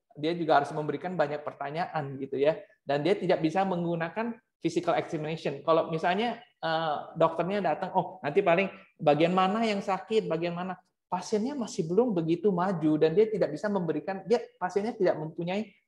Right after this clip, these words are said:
pengetahuan dasar tentang kesehatan. Nah, dia tidak bisa memberikan, eh, informasi kepada dokter.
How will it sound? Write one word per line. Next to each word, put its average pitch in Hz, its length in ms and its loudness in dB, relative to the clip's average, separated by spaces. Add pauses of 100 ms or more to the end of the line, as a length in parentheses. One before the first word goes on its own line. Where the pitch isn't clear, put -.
pengetahuan 170 640 2 (240)
dasar 156 720 2
tentang 147 240 -8
kesehatan. 139 640 -2 (160)
Nah, 127 160 -8 (240)
dia 190 160 4
tidak 165 240 2
bisa 190 160 2
memberikan, 170 480 2 (480)
eh, 139 200 4 (120)
informasi 147 480 0
kepada 143 320 2
dokter. 135 400 -2